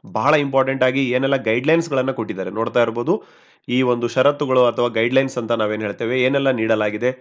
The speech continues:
ಪ್ರತಿಯೊಂದನ್ನ ಈ ವಿಡಿಯೋದಲ್ಲಿ ಬಹಳ ಸಂಕ್ಷಿಪ್ತವಾಗಿ ನಿಮಗೆ ತಿಳಿಸುವಂತಹ ಪ್ರಯತ್ನ ಆಗುತ್ತೆ. Let's begin. ನಮ್ಮ ಚಾನೆಲ್ ಮೊದಲೇ ಬಾರಿಗೆ ನೋಡ್ತಾ ಇದ್ರೆ, ಸಬ್ಸ್ಕ್ರೈಬ್ ಮಾಡದೆ ನೋಡ್ತಾ ಇದ್ರೆ ಸಬ್ಸ್ಕ್ರೈಬ್ ಮಾಡ್ಕೊಳ್ಳಿ, ಹಾಗೆ ಬೆಲ್ ಬಟನ್ ಕ್ಲಿಕ್ ಮಾಡ್ಕೊಂಡು all ಎನ್ನುವಂತ ಆಪ್ಷನ್ ನ ಸೆಲೆಕ್ಟ್ ಮಾಡ್ಕೊಳ್ಳಿ.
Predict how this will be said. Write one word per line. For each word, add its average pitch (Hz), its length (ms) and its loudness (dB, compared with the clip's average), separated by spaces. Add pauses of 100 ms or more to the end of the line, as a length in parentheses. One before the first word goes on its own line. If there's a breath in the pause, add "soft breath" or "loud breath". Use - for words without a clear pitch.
(280 soft breath)
ಪ್ರತಿಯೊಂದನ್ನ 165 480 2
ಈ 160 200 -2
ವಿಡಿಯೋದಲ್ಲಿ 120 480 0
ಬಹಳ 113 200 -2
ಸಂಕ್ಷಿಪ್ತವಾಗಿ 120 680 -4
ನಿಮಗೆ 107 280 -4
ತಿಳಿಸುವಂತಹ 113 600 -6
ಪ್ರಯತ್ನ 101 360 -6
ಆಗುತ್ತೆ. 98 320 -6
Let's 104 280 -6
begin. 143 260 -2 (420 loud breath)
ನಮ್ಮ 131 180 2
ಚಾನೆಲ್ 135 340 2
ಮೊದಲೇ 117 200 0
ಬಾರಿಗೆ 107 260 0
ನೋಡ್ತಾ 101 300 -2
ಇದ್ರೆ, 98 260 -2
ಸಬ್ಸ್ಕ್ರೈಬ್ 107 440 -4
ಮಾಡದೆ 101 200 -2
ನೋಡ್ತಾ 98 280 -4
ಇದ್ರೆ 98 240 -2
ಸಬ್ಸ್ಕ್ರೈಬ್ 110 420 -4
ಮಾಡ್ಕೊಳ್ಳಿ, 110 340 -2
ಹಾಗೆ 107 220 -6
ಬೆಲ್ 107 200 -2
ಬಟನ್ 101 260 -4
ಕ್ಲಿಕ್ 98 200 -10
ಮಾಡ್ಕೊಂಡು 98 480 -6 (120)
all 104 100 0
ಎನ್ನುವಂತ 95 320 -6
ಆಪ್ಷನ್ 92 240 -10
ನ 95 60 -12
ಸೆಲೆಕ್ಟ್ 95 320 -10
ಮಾಡ್ಕೊಳ್ಳಿ. 95 380 -4